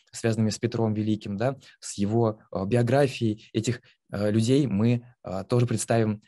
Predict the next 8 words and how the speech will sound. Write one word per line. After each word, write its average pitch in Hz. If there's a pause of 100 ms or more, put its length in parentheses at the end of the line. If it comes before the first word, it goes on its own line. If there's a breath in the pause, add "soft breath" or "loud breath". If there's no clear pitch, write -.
отдельно 117
уже 113
в 90
январе 104 (320 soft breath)
будущего 101
года. 101 (1300 loud breath)
То 123
есть, 120